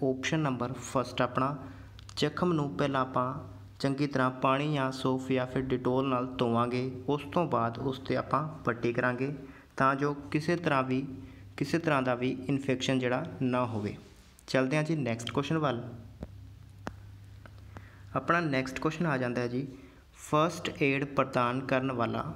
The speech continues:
ਹੁੰਦਾ ਹੈ। Very, very important question ਹੈਗਾ ਹੈ ਕਿ first aid ਪ੍ਰਦਾਨ ਕਰਨ ਵਾਲਾ ਕੌਣ ਹੁੰਦਾ ਹੈ? First option ਦਿੱਤਾ ਹੋਇਆ ਹੈ doctor, second option ਹੈਗਾ ਜੀ nurse,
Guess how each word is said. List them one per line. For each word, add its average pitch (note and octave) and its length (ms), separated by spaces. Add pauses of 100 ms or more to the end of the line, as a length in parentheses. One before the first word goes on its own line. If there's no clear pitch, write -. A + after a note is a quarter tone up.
(460)
ਹੁੰਦਾ B2+ 280
ਹੈ। - 120 (1500)
Very, B2+ 260
very C#3 300
important B2 500
question C3 240
ਹੈਗਾ C3 200
ਹੈ C#3+ 120
ਕਿ D3+ 180
first C3 560 (120)
aid A#2+ 200
ਪ੍ਰਦਾਨ B2 680 (120)
ਕਰਨ B2+ 240
ਵਾਲਾ A#2+ 300 (140)
ਕੌਣ A#2+ 200
ਹੁੰਦਾ A#2+ 300
ਹੈ? B2+ 220 (640)
First C#3 380
option D#3+ 260
ਦਿੱਤਾ D#3 260
ਹੋਇਆ C3+ 220
ਹੈ D3+ 100 (340)
doctor, B2 560 (420)
second B2+ 320
option C3 300
ਹੈਗਾ C3+ 180
ਜੀ C#3 120
nurse, A#2+ 460